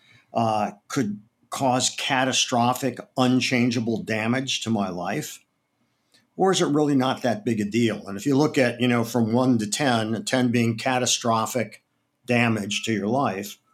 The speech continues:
or a number one, which is nothing,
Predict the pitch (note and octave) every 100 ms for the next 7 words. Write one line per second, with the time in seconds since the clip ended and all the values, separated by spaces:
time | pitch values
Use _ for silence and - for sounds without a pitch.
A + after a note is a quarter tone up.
0 | _ _ _ - C#3 C3+ B2+ G#2+ - B2
1 | A#2+ C3+ C#3 A#2+ A2 B2+ D3 C3 B2+ A#2+
2 | A#2 - A2+ A2+ - - - F#2+ G#2 A2+
3 | A#2 A2+ F#2 G2